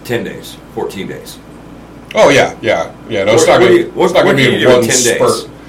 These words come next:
Speaker 1: What, what can you do in ten days?
Speaker 2: Yeah, I'd give myself, I'd
Speaker 1: A
Speaker 2: bet.
Speaker 1: spurt, you're right, a spurt.
Speaker 2: I'd bet I could give, I bet I could give myself three weeks before I got caught.
Speaker 1: Okay.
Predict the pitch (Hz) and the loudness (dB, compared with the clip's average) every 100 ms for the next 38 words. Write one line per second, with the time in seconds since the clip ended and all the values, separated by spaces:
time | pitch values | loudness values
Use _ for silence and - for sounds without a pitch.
0 | - 131 143 143 165 170 170 131 117 - | -10 -4 -2 0 -2 -2 -4 -2 -4 -4
1 | - 95 87 80 - 87 87 73 190 185 | -8 -10 -10 -8 -2 -2 -2 0 0 2
2 | 180 170 156 139 139 123 120 - - - | 0 2 2 2 2 2 0 -8 -18 -20
3 | - - - - - 240 190 285 262 - | -20 -20 -20 -16 -2 -2 2 2 2 4
4 | 247 - - 151 170 135 - - - - | 2 2 0 0 0 0 -4 -8 -10 -6
5 | 127 - - 175 196 180 156 127 127 113 | -6 -4 -4 0 2 2 0 -2 -2 -4
6 | - 113 - 160 135 107 104 101 101 95 | -6 -6 0 2 2 -2 -8 -8 -8 -6
7 | 107 92 - 98 98 92 92 90 - 90 | -4 -6 -8 -10 -8 -6 -8 -10 -12 -10
8 | 92 82 80 76 - 65 62 - - - | -6 -6 -6 -12 -12 -12 -12 -14 -18 -20
9 | - - - - - - - - - - | -20 -20 -20 -20 -20 -20 -20 -20 -20 -20
10 | - - - - - 185 - | -20 -20 -20 -18 -12 -6 -4